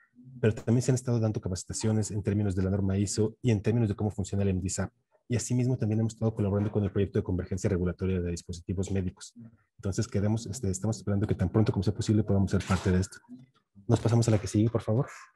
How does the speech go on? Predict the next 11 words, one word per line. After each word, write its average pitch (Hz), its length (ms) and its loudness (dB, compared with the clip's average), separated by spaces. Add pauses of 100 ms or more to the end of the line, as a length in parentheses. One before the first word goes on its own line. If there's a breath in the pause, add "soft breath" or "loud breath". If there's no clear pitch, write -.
(1080)
Y 147 80 10
bueno, 143 240 8
en 143 100 6
términos 185 320 6
de 143 60 4
la 131 60 8
Alianza 131 200 4
del 139 80 0
Pacífico, 113 540 -2
aquí, 117 260 0
bueno, 107 260 0